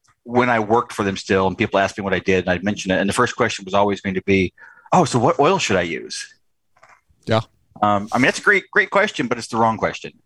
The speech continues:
Speaker 1: So I came up with a company idea that I would cater to all of us weirdos that wanna race cars around circles and squigglies and straight lines and wherever else that, um, provide a service for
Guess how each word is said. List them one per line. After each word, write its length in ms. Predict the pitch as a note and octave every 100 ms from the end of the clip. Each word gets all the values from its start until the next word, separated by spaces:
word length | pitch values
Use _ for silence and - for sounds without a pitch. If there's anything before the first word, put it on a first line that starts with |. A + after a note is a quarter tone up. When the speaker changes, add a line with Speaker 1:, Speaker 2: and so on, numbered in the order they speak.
| _
Speaker 1:
So 500 | - - G2+ G2 F#2 - - - -
I 100 | G#2
came 280 | - C3 B2
up 160 | -
with 160 | A2+ A2
a 40 |
company 680 | - A#2 A#2 B2+ C3 C3 B2 _
idea 720 | F2+ A2+ A2+ A#2+ C3 D3+ F3+ -
that 240 | G#2+ A2 -
I 160 | G#2+
would 320 | G#2+ G#2+ G#2 - _ - _ -
cater 340 | - C3 B2 A#2+
to 300 | - A2+ G#2
all 180 | A2+
of 80 | A#2+
us 160 | A#2 -
weirdos 460 | A2+ A#2+ A#2 A#2+
that 100 | A2
wanna 180 | G#2 G#2+
race 220 | G2+ G#2+
cars 260 | - A2 G#2+
around 220 | G#2 G#2
circles 540 | G2 A2+ C#3+ C#3 - - -
and 320 | G2+ G2 F#2+ _ _ _
squigglies 640 | - - B2 B2+ C3 B2 G2
and 200 | F#2 F#2+
straight 280 | - A#2
lines 440 | - A#2 A#2+ B2 G#2+
and 160 | G2
wherever 440 | G2 A2 A#2 A2+ G#2+
else 340 | A#2+ C#3+ -
that, 260 | A2+ G#2 - - - - - _ F#2+
um, 340 | F#2+ F2+ F#2 - _ _ _ _ _ -
provide 340 | A#2 A2+ A2
a 40 | G#2+
service 540 | - A2 G#2 G#2 - - -
for 520 | - G2+ G2 F#2+ F#2+